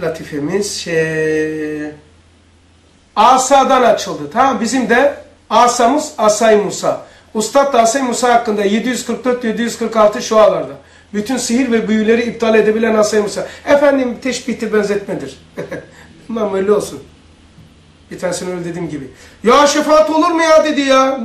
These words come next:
"Ben yapacağım günah, başkası benim adıma affedecek." "Doğru söylüyorsun." dedim. "Tamam, haklısın." Çünkü şefaata itiraz eden şefaatten mahrum olur.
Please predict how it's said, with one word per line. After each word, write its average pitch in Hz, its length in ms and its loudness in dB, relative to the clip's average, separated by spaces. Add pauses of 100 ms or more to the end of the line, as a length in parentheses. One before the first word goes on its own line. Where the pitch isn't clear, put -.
"Ben 269 100 4
yapacağım 277 460 2
günah, 294 240 2
başkası 277 440 0
benim 269 180 0
adıma 262 300 2
affedecek." 240 500 -4 (260)
"Doğru 180 160 -2
söylüyorsun." 196 560 -6
dedim. 135 160 -16 (120)
"Tamam, 170 240 -8 (280)
haklısın." - 580 -4 (380)
Çünkü 208 240 -6
şefaata 208 520 0
itiraz 214 340 -4
eden 262 220 -2
şefaatten 202 500 -4
mahrum 180 340 -6
olur. - 380 -6